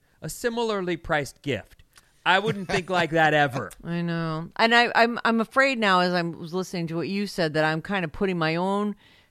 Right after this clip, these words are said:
Speaker 2: feelings about if I was gonna remarry, I think that I would have gone way more low key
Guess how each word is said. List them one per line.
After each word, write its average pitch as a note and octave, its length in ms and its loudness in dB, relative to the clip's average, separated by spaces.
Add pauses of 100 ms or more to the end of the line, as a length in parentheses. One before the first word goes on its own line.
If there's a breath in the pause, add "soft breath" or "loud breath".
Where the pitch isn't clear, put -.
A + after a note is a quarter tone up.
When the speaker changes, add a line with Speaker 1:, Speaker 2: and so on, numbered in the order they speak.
(160)
Speaker 2:
feelings G3 560 -2
about E3 300 4
if D#3+ 160 -4
I F3+ 140 6
was G3 180 2
gonna F3+ 220 -2
remarry, E3+ 680 -2 (1500 soft breath)
I F#3 260 6
think G#3 440 -4
that G3 140 2
I F3 80 6
would E3+ 220 2
have D3 160 -2
gone D#3+ 340 0
way E3 140 0
more E3 200 -2
low D#3 260 0
key E3+ 480 -2